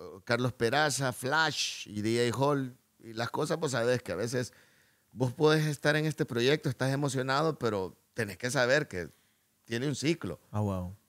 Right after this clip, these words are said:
Speaker 1: A no ser que mantengas la química con todo el mundo y que nadie se le vaya a crecer la verga, ¿va?
Speaker 2: Ah, huevo.
Speaker 1: Porque aquí to-, viene un momento en que la, es
Speaker 2: Crece
Speaker 1: que
Speaker 2: mágicamente.
Speaker 1: Sí, entonces que, que todo el mundo quiere tenerla más grande.
Speaker 2: Ah, huevo.
Speaker 1: Entonces, pasó eso,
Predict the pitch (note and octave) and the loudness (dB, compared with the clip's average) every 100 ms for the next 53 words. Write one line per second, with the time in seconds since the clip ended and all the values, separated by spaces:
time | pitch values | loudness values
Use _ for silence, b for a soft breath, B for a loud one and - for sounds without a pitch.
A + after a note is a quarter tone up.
0 | _ D2 F#2 G2+ G#2+ A2+ A#2 C#3 C#3+ C#3+ | _ -8 -4 -2 -2 -4 0 0 0 -2
1 | A#2+ B2 G#2+ G2 G#2+ B2+ A#2+ C#3 D3+ C#3 | 0 -2 -2 -4 -4 -4 -2 -2 -2 0
2 | C#3 A#2+ G#2 B2 B2 B2+ D#3 D#3 A2+ G2 | 0 -2 0 0 2 0 0 0 -2 -6
3 | F2+ G2+ A#2+ C#3+ C3+ B2+ A2 G#2+ C3 C3 | -8 -2 0 2 2 2 0 2 2 0
4 | A#2 G2+ B2 B2 G#2+ C#3 F3 F#2 D2+ C#2+ | -2 -2 -2 0 2 2 2 0 -6 -2
5 | A2 B2 B2+ A#2 G#2+ A#2 G#2 G2 A2+ C3+ | 2 4 4 2 0 -2 -4 -4 -2 0
6 | C3 B2 A#2+ C3 C#3+ D3 C#3+ D3 D#3+ E3 | 0 -2 -2 0 0 0 2 2 2 0
7 | C#3 A#2+ - _ _ _ - B2+ A2 G#2+ | 0 -4 -6 _ _ _ -6 -2 -2 0
8 | A#2+ G2 F#3 F3 F#3 G3 F#3 G3+ E3+ - | 0 6 8 10 10 10 10 8 6 2
9 | - - D3 C#3+ B2+ - C#3 C#3+ C3+ D3 | -8 0 4 6 6 8 10 10 10 4
10 | C3 C#3+ C#3+ D3 E3 D#3+ D#3 D#3+ C3+ C#3 | 4 0 2 2 4 2 4 2 2 0
11 | D#3 D#3 C3 B2 F#3 G3+ F2+ - C#3+ D3 | 2 2 2 4 4 4 0 4 8 10
12 | C3+ A#2 b b b - C#3 B2+ - C3+ | 8 4 b b b -2 0 2 4 4
13 | B2+ D3+ D3+ C3 - _ _ _ _ - | 4 4 4 2 -4 _ _ _ _ -2
14 | D#3+ F3 G#3+ A3 A3+ G3+ G3+ F3 | 2 4 4 4 4 2 -2 -4